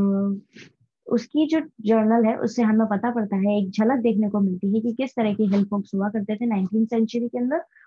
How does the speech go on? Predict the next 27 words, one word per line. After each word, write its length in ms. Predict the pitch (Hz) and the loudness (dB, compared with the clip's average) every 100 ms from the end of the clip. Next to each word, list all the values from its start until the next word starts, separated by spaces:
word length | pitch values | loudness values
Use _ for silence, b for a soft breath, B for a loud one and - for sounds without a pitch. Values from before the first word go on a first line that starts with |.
| B | B
और 160 | 262 277 | 0 0
उसको 220 | - 311 | 0 0
पढ़ने 260 | 294 247 254 | 2 2 0
के 120 | 269 | -2
बाद 240 | 226 208 | 0 0
में 160 | 226 262 | 0 0
हमें 200 | 254 262 | -2 -2
जो 180 | 262 262 | -4 -4
झलक 420 | 226 214 233 240 | 0 0 0 -2
है, 60 | |
उससे 260 | - 226 262 | -4 -4 -2
हमारे 280 | 233 226 226 | 0 2 2
अंदर 220 | 220 226 | 2 0
एक 80 | 233 | -2
इच्छा 320 | 226 - 247 | -6 -4 0
जागृत 320 | 233 196 208 202 | 2 2 0 0
होती 340 | 190 196 196 | -2 2 2
है, 60 | 247 - - _ | 0 -6 -20 _
जिससे 200 | 226 226 | -2 0
हम 240 | 269 254 240 | 0 2 2
और 200 | 220 269 | 2 2
उनके 260 | 233 220 | 2 2
बारे 240 | 202 196 196 | 2 2 2
में 180 | 269 233 | 2 2
जाने, 280 | 196 202 226 | 0 0 0
पहचाने, 440 | 208 196 185 233 | -2 -2 -4 -4
समझे। 480 | 285 208 170 170 | -2 -2 -2 -4